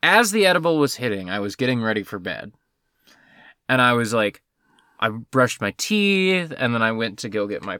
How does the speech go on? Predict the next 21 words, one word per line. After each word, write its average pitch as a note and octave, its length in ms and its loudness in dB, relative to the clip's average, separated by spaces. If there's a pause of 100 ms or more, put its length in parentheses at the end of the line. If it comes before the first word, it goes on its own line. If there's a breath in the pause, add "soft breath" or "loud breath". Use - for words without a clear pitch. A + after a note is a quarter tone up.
pills, G3 800 6
and B2 240 0
then A#2 140 0
I A2 100 0
went A2 220 -4
to - 80 -12
go G2 160 -4
get F#2 160 -12 (200)
dressed. F3+ 680 6 (360 soft breath)
But G#3 160 2
this C4+ 220 4
makes C#4+ 260 4
it F#3 100 -2
sound F3+ 400 2
way D3+ 260 4
more, D3 420 4
like, A2 500 0 (720)
organized F3+ 840 2
than F#3+ 140 4
it E3 120 2
was. G3+ 500 4